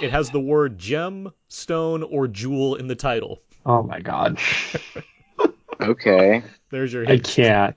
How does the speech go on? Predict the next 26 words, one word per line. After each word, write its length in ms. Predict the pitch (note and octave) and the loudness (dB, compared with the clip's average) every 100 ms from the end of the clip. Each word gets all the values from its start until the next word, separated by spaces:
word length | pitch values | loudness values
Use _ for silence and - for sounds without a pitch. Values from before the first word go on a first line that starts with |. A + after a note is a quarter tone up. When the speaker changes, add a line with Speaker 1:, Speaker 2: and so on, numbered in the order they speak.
| _ | _
Speaker 1:
<laughs> 60 | |
'Cause 560 | - - _ _ - A2+ | -20 -20 _ _ -20 -12
if 40 | |
you 60 | A2+ | -6
don't 160 | C3 | -4
know, 140 | C3 A#2+ | -2 -2
you 100 | G#2 | -4
don't 160 | G2+ | -6
know 140 | G2+ F#2 | -10 -12
it 60 | E2+ | -14
at 40 | |
this 140 | - | -20
point. 160 | - A2 - _ _ _ _ _ | -14 -14 -14 _ _ _ _ _
Speaker 3:
Uh, 560 | - A#2 A#2 A#2 A2+ G2 | 2 4 6 8 8 6
so 240 | - B2+ | 4 4
wait. 380 | A#2 A#2 G#2 - - _ _ _ _ _ _ _ _ _ - - - | 6 6 4 0 -8 _ _ _ _ _ _ _ _ _ -14 -14 -10
Speaker 1:
It, 100 | B2+ - - | -10 -10 -12
it 80 | - | -6
Speaker 3:
Gem. 100 | C3 | -4
Speaker 1:
involves 320 | G#2 C#3+ E3+ D3 | -2 0 0 -2
a 40 | |
major 460 | C#3 D3+ G#3 G3 G3+ | -2 -4 -4 -4 -2
river 340 | F#3 F#3+ F#3+ | 0 0 -2
in 160 | F#3 F3 | -6 -6
the 80 | D#3+ | -4
world. 580 | D#3+ D#3+ C3+ G2 G2 | -2 -2 -4 -6 -10